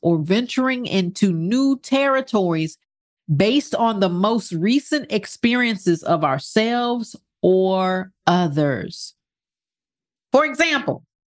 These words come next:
imagine a successful C E O who recently faced a setback in a new business venture. Now, that C E O is more cautious and takes risk, right?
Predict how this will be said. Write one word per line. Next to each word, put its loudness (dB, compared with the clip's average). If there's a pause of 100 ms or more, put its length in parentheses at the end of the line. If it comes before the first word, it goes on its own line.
(360)
imagine 2
a 0
successful 0
C 0
E 2
O -2
who 6
recently 2
faced -2
a 0
setback -2
in 2
a 0
new 0
business 0
venture. -4 (280)
Now, 0 (480)
that 2
C 2
E 2
O 2
is 2
more 0
cautious 0
and 2
takes 0
risk, -2 (520)
right? 2